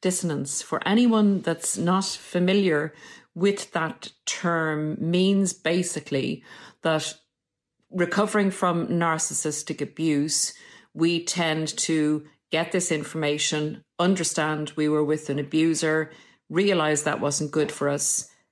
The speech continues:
but yet still crave their attention or crave to be with them. And there's an awful lot caught up in that. But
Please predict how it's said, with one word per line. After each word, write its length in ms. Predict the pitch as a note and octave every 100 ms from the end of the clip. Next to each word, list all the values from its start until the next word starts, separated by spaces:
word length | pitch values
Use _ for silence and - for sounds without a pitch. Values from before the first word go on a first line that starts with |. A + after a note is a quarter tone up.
| _ -
but 180 | E3+
yet 280 | F3 D#3+ D#3+
still 320 | - - D3+
crave 880 | C3+ - D#3+ D3 D3+ D3+ C#3+ - - _
their 840 | - D3 D3 C#3+ C#3+ C#3+ C3+ - _ _ _
attention 600 | B2+ - D3 D3 - D3+ C#3+
or 180 | C3
crave 540 | C3 - D3 D3+ C#3+ -
to 100 | -
be 160 | C#3+
with 320 | C#3+ C#3 C3+ -
them. 400 | C3+ C#3 C3+ C3+ - - - -
And 160 | E3 E3+
there's 100 | E3+
an 160 | F3+
awful 440 | F#3+ G3+ G3+ G3+ F3+
lot 300 | E3+ E3 -
caught 260 | - E3 D#3+
up 220 | E3+ E3+
in 140 | D3 D3+
that. 500 | C#3 C#3 D3 - - - - - - _ _ - - -
But 480 | D#3+ D3+ - -